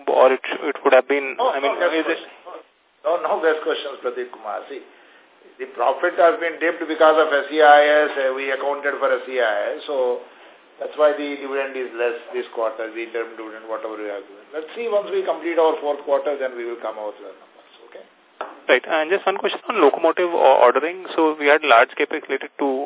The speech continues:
Speaker 1: uh, new orders. Uh, sir, when is that, uh,
Speaker 2: Yeah,
Speaker 1: start?
Speaker 2: we don't have locomotives.
Speaker 1: Sorry, not locomotives, trains, uh, rakes, uh, I mean.
Speaker 2: Rakes, yes, we, we are ordering. We, the, the rolling, uh, is going on.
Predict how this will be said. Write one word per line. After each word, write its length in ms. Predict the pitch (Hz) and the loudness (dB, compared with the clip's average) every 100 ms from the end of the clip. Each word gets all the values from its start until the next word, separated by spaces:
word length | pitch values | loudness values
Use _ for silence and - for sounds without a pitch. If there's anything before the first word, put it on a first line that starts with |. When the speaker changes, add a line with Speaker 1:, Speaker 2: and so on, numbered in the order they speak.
| - | -6
Speaker 1:
uh, 80 | 135 | -6
new 160 | 123 | 2
orders. 440 | 135 127 117 135 123 - 131 - - - - 131 | 6 8 8 4 2 -4 -6 -8 -18 -20 -2 2
Uh, 640 | 131 131 - - - - | 4 4 2 -2 -2 -2
sir, 160 | 190 175 | -2 2
when 160 | 151 | 0
is 80 | 170 165 | 0 4
that, 160 | 165 - | 4 2
uh, 360 | - - - - - - | -4 -4 -6 -6 -8 2
Speaker 2:
Yeah, 240 | 147 156 | 4 4
Speaker 1:
start? 20 | - - | 0 -12
Speaker 2:
we 80 | 139 | -8
don't 160 | 165 | -8
have 320 | - - 156 | -8 -4 -2
locomotives. 640 | 160 160 160 143 113 95 - - - _ _ _ _ _ _ _ _ _ _ _ _ | 0 0 0 -2 -4 -6 -14 -20 -20 _ _ _ _ _ _ _ _ _ _ _ _
Speaker 1:
Sorry, 160 | 175 165 | 4 6
not 180 | 170 160 | 6 6
locomotives, 460 | 147 139 127 120 - | 4 4 2 -2 2
trains, 240 | 143 131 - | 2 2 -2
uh, 160 | 123 131 | -4 0
rakes, 260 | 131 123 - | 0 -2 -8
uh, 80 | 135 - | -12 -12
I 60 | 131 | -16
mean. 160 | 127 127 _ _ _ _ - | -16 -20 _ _ _ _ -12
Speaker 2:
Rakes, 360 | 135 175 180 180 | 0 2 2 0
yes, 200 | 190 190 160 | 0 0 0
we, 160 | 190 185 | -2 0
we 140 | 196 | 4
are 100 | 202 | 6
ordering. 520 | 190 185 185 147 123 | 8 6 4 -2 -4
We, 640 | 139 156 165 165 160 151 147 | -6 -4 -4 -4 -6 -8 -6
the, 160 | 139 139 | -8 -4
the 120 | 139 | -2
rolling, 320 | 147 165 170 | 0 -2 -2
uh, 180 | 165 160 | 0 2
is 220 | 156 143 | 0 -4
going 240 | 131 143 147 | -4 -4 2
on. 380 | 143 131 117 | 4 4 2